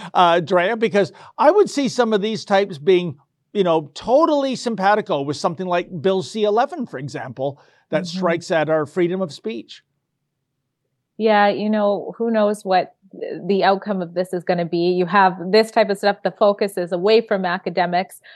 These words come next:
Speaker 2: Uh, and then you have A I creeping up where they can just write their essay in a matter of seconds as well. So what is gonna happen to the next generation? Um, but also it's just this division. You talked about how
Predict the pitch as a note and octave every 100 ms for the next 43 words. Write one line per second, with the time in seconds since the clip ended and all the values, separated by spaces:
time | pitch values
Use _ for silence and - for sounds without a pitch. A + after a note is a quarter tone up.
0 | - F3+ F3+ F#3 F3 A3+ B3 B3+ B3+ B3+
1 | A#3+ G#3 A#3+ B3 B3+ C#4+ C#4 - A#3+ A3
2 | G3 G3 G#3 A#3 G#3+ G#3+ G#3+ G#3+ G#3+ G#3
3 | G#3 G#3 A#3 A#3+ A3 G#3+ G#3+ A3+ C#4 G#3
4 | F#3+ G3 G#3 G3+ F#3+ F#3 G3 G3 G3 F#3
5 | F3 - A3 A3+ F3+ F#3 F3+ G#3 A#3+ G3
6 | G3 G#3+ G#3 B3 E4 E4+ C#4 A#3+ A3 A#3
7 | A#3+ A#3+ A3 G3 F#3+ G3+ - - G3+ F#3
8 | E3 G3+ B3+ F3+ F3 G#3 _ _ _ _
9 | G3 G3+ G3+ G#3 - G#3+ C4+ A#3+ E4 G4+
10 | F#4 D#4 C#4+ - - C4+ - - B3 B3
11 | A3+ G#3+ A#3 A#3+ A3 G#3 G#3 A#3+ G#3+ A3
12 | G3+ F#3+ - - G#3 G3